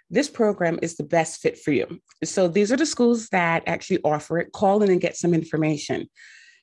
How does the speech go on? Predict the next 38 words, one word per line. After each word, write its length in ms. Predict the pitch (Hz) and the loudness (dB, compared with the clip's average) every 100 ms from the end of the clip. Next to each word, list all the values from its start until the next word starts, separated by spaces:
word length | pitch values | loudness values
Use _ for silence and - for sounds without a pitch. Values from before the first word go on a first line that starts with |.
| - | -10
Sometimes, 600 | - 269 311 262 233 214 | 0 4 4 4 2 4
unfortunately, 960 | 180 175 165 160 - 175 156 147 156 156 165 | 2 0 0 0 2 2 2 0 0 0 -2
our 480 | 170 190 202 208 | 0 2 4 2
students 600 | 202 - 175 180 180 - | 0 -4 0 2 0 -2
do 120 | - 160 | -4 -2
not 260 | 165 - | -2 -4
take 320 | - 165 160 | -2 0 0
the 180 | - 151 | -2 -4
extra 400 | 160 - - 196 - | -4 -6 -4 -2 2
initiative 720 | 269 196 170 160 151 151 170 - | 4 4 2 2 4 4 0 -6
to 100 | 220 | -2
go 100 | 190 | 2
research 480 | 190 214 - 190 - | 2 2 0 -4 -4
the 80 | 175 | -8
program 580 | - 202 180 180 175 | 0 2 2 2 0
themselves 880 | 165 156 - - 233 202 175 190 - - - - - - | 2 0 -2 -2 2 4 2 0 -6 -12 -20 -20 -20 -6
to 80 | 220 | -4
see 160 | 220 | 2
if 140 | 233 196 | 0 2
this 180 | 190 196 | 0 -2
is 80 | |
something 300 | - 185 180 | 0 0 0
that 280 | 175 - 139 | 0 0 -2
they 200 | 175 175 | 2 2
actually 440 | 151 - - 139 135 | 0 -4 -8 -6 -2
like. 320 | 110 - - _ - - | -2 -4 -12 _ -20 -20
So 120 | - 196 | -2 0
they 120 | 190 | 2
call 240 | 214 208 | 4 4
into 240 | 240 247 262 | 4 2 2
your 100 | 277 | 0
school, 320 | - 190 190 | 0 0 2
they 100 | 175 | 0
request 380 | 160 - 185 - | -2 -2 -4 -4
information 520 | 196 190 185 185 185 | -4 0 0 2 0
on 160 | 151 | 0
that 260 | 147 185 - | 0 0 -2
program, 720 | - 190 175 170 156 151 160 | -2 2 2 0 0 2 0